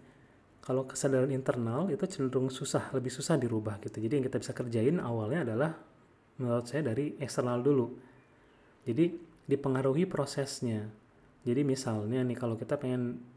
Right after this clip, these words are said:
bi-, bikin produk yang baru atau feature yang baru dan dia impact-nya besar ke produk atau perusahaan, kita wajibkan sebagai lead, kita wajibkan timnya buat pakai misalnya metode design sprint. Karena dengan kita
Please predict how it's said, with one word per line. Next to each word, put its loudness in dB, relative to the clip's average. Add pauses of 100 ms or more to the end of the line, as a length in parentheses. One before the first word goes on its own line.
(260)
bi-, -2
bikin 0
produk 2
yang 0
baru 4
atau -4
feature -2
yang 0
baru 2
dan 0
dia 4
impact-nya -2
besar -2
ke -2
produk -4
atau -8
perusahaan, -4 (800)
kita 2
wajibkan 4
sebagai 2
lead, 2
kita 4
wajibkan 2
timnya 2
buat 0
pakai -2
misalnya 0
metode -2
design -2
sprint. 0 (840)
Karena 0
dengan 0
kita 0